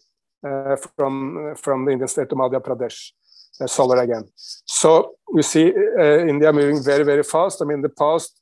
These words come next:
all development in India was basically based on coal. Now we will see solar and wind and other energies taking the center stage. And in Europe, of course, the European Union has decided that Green New Deal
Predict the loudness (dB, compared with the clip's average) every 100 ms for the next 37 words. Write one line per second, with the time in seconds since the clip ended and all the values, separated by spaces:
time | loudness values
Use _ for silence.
0 | -6 -4 -2 -2 -2 -2 -4 -8 -8 -6
1 | -6 -4 -4 -4 -6 -8 -8 -8 -2 -2
2 | -2 -8 -2 0 0 -2 _ -14 -6 -4
3 | -4 -8 -8 -8 -8 -12 -20 -16 -16 -16
4 | -6 0 2 4 2 2 0 0 0 -2
5 | -2 -4 -6 -6 -6 -6 -20 _ -8 -6
6 | -4 -2 -2 -2 -4 -10 -6 -6 -6 -12
7 | -20 _ _ _ -2 2 4 4 4 6
8 | 4 0 -2 0 0 0 -2 -2 -4 -4
9 | -4 -4 -6 -6 -2 -2 -2 -6 -6 -4
10 | -4 -4 -6 -8 -6 -6